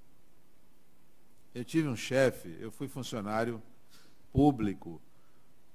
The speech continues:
durante vinte e dois anos e meio, fui funcionário da Caixa, fui engenheiro da Caixa.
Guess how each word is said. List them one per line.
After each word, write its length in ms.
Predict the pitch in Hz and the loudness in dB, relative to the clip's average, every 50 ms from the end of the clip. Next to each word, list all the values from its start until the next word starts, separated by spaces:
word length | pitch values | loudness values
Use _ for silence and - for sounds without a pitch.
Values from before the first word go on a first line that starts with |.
| - - | -12 -8
durante 800 | 104 107 117 135 143 131 - - 127 123 117 110 101 92 82 82 - - - - - - - - - - - - - - - - - - - - - - - - - - - - - 98 | -4 -2 0 2 0 0 0 0 2 4 4 4 4 0 -2 -6 -10 -14 -14 -14 -14 -14 -14 -14 -14 -14 -14 -14 -14 -14 -14 -14 -14 -14 -14 -14 -14 -14 -14 -14 -14 -14 -14 -12 -6 2
vinte 300 | 110 156 190 175 - 143 | 6 6 6 6 4 2
e 60 | 120 | 4
dois 400 | 110 127 127 117 104 92 - 117 | 8 10 10 10 8 6 2 0
anos 300 | 123 123 123 113 101 131 | 0 0 0 -2 -2 -2
e 60 | 139 | -2
meio, 420 | 117 101 101 104 104 101 95 87 80 | 0 2 4 4 4 4 2 -2 -4
fui 140 | - 113 113 | -6 -8 -8
funcionário 520 | - 131 120 - - 120 113 113 117 117 | -8 -8 -8 -6 -4 -4 -2 -2 -2 0
da 140 | 117 127 127 | 0 0 0
Caixa, 340 | - - 117 113 104 - 107 | 0 2 2 2 2 0 -4
fui 240 | - - 135 135 139 | -6 -4 -2 -2 -2
engenheiro 440 | 127 113 120 117 123 131 135 135 123 | 0 0 4 6 8 8 8 6 4
da 160 | 127 120 110 | 2 0 0
Caixa. 520 | - - 95 92 90 87 - - 87 78 | 0 -2 -2 -2 -2 -4 -6 -8 -10 -10